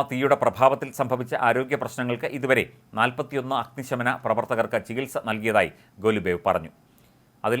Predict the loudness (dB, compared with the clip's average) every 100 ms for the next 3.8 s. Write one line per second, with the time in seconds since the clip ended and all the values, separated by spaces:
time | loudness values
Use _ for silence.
0 | -2 -4 0 2 2 0 0 0 0 0
1 | 2 2 -2 -6 0 0 0 0 -2 -2
2 | -8 -10 -14 _ -8 -6 2 2 2 0
3 | 0 0 0 -2 -2 -2 0 -2